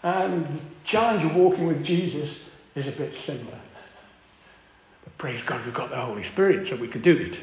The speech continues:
<laughs> We can do it. Now, that's the goal. The goal is the harvest. Okay, I'll be a bit quicker on the last two sections. The opposition, we've touched on it already.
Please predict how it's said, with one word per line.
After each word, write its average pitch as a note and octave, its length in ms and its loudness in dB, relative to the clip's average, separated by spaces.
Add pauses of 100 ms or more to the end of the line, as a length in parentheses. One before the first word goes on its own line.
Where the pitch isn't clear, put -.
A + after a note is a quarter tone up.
(420)
<laughs> D3+ 80 -6 (2250)
We A#2+ 120 -14
can - 160 -20
do C#3 120 -8
it. G2+ 220 -12 (1600)
Now, A#3+ 360 4 (220)
that's G#3+ 260 2
the A3+ 60 -6
goal. F3+ 380 2
The C#3+ 120 -6
goal C4 300 2
is F3+ 140 0
the F#3 80 0
harvest. A#3+ 580 -2 (1040)
Okay, E3+ 240 -6
I'll F3+ 160 0
be D3+ 60 -2
a C3 40 0
bit D3 240 -4
quicker - 320 0 (680)
on C3+ 160 -4
the C3 60 0
last C3+ 320 2
two B2+ 160 -2
sections. B2+ 500 -4 (1400)
The F3 160 8
opposition, F3 640 4 (260)
we've - 120 -16
touched D#3+ 340 2
on C#3+ 140 4
it C#3+ 100 0
already. D3+ 500 2